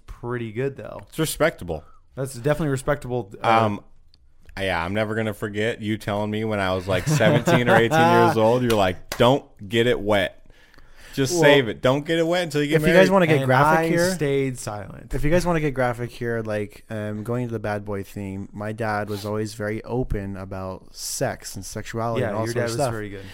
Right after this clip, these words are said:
Speaker 3: And I remember at, like, thirteen years old, my dad always had this fornication talk. And he always talked about all this sort of stuff. And I remember,
Speaker 1: It's the
Speaker 3: uh,
Speaker 1: best,
Speaker 3: going
Speaker 1: it, it might be the best talk ever.
Speaker 3: It's a great conversation because it's, it's funny how
Speaker 2: It's a
Speaker 3: it's,
Speaker 2: whole
Speaker 3: it's like
Speaker 2: different podcast.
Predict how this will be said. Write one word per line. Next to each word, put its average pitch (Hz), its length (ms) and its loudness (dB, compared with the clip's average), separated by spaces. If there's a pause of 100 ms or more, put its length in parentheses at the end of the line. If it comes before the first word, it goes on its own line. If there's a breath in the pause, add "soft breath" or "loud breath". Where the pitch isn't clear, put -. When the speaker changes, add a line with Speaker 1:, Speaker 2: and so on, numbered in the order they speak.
(240 loud breath)
Speaker 3:
And 127 260 0
I - 20 0
remember 127 300 0
at, 95 120 -4
like, 107 140 -6
thirteen 143 320 -4
years 127 140 -4
old, 113 100 -2
my 101 80 -6
dad 104 140 -2
always 110 180 -4
had 107 80 -6
this 101 140 -8
fornication 104 580 -8
talk. 90 280 -8
And - 80 -16
he 95 80 -10
always 95 200 -10
talked 98 220 -10
about 95 180 -8
all 95 120 -4
this 98 100 -8
sort 101 160 -12
of - 40 -12
stuff. - 280 -10
And 104 60 -8
I - 20 -6
remember, 107 400 -6 (360 loud breath)
Speaker 1:
It's 123 120 -10
the 117 80 -4
Speaker 3:
uh, 107 60 -2
Speaker 1:
best, 131 120 0
Speaker 3:
going 135 220 2
Speaker 1:
it, 165 160 -4
it 208 160 -2
might 180 200 -2
be 185 100 -4
the 139 100 -4
best 127 240 -6
talk 120 200 -6
ever. 120 240 -4
Speaker 3:
It's 190 120 2
a 214 40 0
great 202 160 6
conversation 170 520 0
because 135 260 0
it's, 139 220 -10
it's 143 100 -6
funny 190 240 0 (100)
how 156 260 4
Speaker 2:
It's - 100 0
a 104 80 -8
Speaker 3:
it's, - 80 -4
Speaker 2:
whole 104 100 -8
Speaker 3:
it's - 140 -2
like 110 100 2
Speaker 2:
different 87 240 -4
podcast. 135 240 2